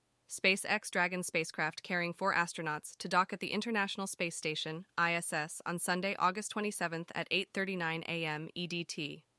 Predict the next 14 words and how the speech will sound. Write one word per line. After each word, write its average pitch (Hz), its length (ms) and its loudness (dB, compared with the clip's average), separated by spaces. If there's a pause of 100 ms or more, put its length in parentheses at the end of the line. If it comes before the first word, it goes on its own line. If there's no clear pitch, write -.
(320)
Crew 269 180 2
Dragon 233 380 4
capsule 220 360 0
Endurance 175 540 0
will 175 80 -2
dock 175 300 4
itself 185 320 -2
to - 100 -8
the 165 120 -6
U 208 220 0
S 220 200 0
built 214 240 -2
Harmony 208 360 0
module. 160 460 -6